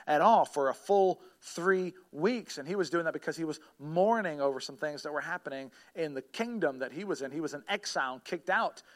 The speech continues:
of his own kingdom. Uh, the king, David, uh, fasted during a time of mourning.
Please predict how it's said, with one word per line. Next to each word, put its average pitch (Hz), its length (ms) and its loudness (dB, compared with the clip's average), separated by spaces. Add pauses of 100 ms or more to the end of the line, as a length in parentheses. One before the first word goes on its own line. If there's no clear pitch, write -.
(140)
of 143 120 0
his 131 160 -4
own 131 220 -2
kingdom. 165 460 -12 (480)
Uh, 143 320 4 (180)
the 135 220 0 (100)
king, 151 580 -2 (140)
David, 180 420 -2 (420)
uh, 131 360 -2 (140)
fasted 156 520 0
during 156 240 -2
a 143 60 -10
time 147 360 -6
of 143 160 -6 (240)
mourning. 156 540 -4